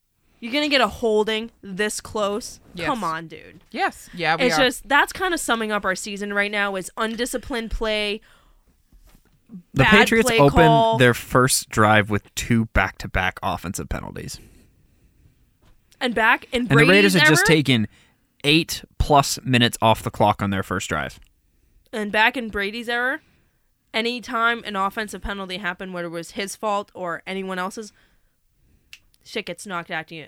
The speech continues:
Speaker 1: knocked out of you in two seconds.
Speaker 3: Benched.
Speaker 1: That's not how it goes. But you don't have a guy like that
Speaker 3: This team
Speaker 1: anymore.
Speaker 3: has lost control.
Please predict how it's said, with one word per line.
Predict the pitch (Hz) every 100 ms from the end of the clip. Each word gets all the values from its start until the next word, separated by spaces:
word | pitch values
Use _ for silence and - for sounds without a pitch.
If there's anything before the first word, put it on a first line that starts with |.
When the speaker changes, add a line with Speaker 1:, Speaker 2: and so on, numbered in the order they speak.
| _
Speaker 1:
knocked | 202 196 190 208
out | 175
of | 170
you | 147
in | 156
two | 165
seconds. | - 135 _ _ -
Speaker 3:
Benched. | 117 104 - - _ _ _
Speaker 1:
That's | 214 196 233
not | 214 202 185
how | 185 180
it | 175
goes. | 175 160 160 - - _ _ -
But | 202 _ _ _ _ 233
you |
don't | 240 254 -
have | 269
a | 254
guy | 240 294
like | 330 254
that | 185
Speaker 3:
This | 143 -
team | - 151
Speaker 1:
anymore. | 135
Speaker 3:
has | 131 110
lost | 113 120 -
control. | - 120 - 95 -